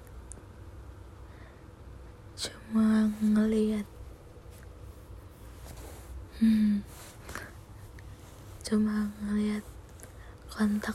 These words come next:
kamu yang aku kirimin pesan setiap hari, tapi yang pesannya cuma centang satu doang itu rasanya sakit sih.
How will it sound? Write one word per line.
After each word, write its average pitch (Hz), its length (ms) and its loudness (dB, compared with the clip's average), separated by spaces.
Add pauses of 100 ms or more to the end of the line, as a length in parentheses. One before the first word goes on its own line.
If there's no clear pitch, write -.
kamu 233 720 4 (320)
yang 214 160 -4
aku 214 320 4
kirimin 214 640 6
pesan 220 340 4
setiap 220 400 2
hari, 240 640 2 (880)
tapi 240 480 2
yang 220 240 2
pesannya 214 640 2
cuma 208 400 4
centang 208 480 4
satu 214 560 0 (800)
doang 208 340 4
itu 240 640 6 (2250)
rasanya 220 320 8
sakit 226 400 2
sih. 226 340 6